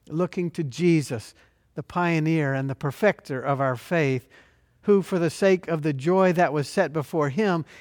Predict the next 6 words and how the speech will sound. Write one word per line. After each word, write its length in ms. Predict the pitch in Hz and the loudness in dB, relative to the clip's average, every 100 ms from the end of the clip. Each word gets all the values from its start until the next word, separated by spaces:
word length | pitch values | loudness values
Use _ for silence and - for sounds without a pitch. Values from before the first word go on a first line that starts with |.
| _ | _
endured 680 | 175 170 139 180 196 196 147 | -2 0 2 4 4 4 0
the 100 | 151 | -8
cross, 880 | - - 175 139 95 - - - _ _ _ _ _ _ _ 156 | -10 -4 -2 0 -4 -12 -20 -20 _ _ _ _ _ _ _ 4
disregarding 920 | 214 214 190 143 170 175 175 160 147 | 4 4 -2 0 -2 0 0 -2 -4
its 220 | 160 - | -8 -10
shame, 720 | - - 185 170 113 87 87 | -14 -8 -4 -4 -4 -8 -14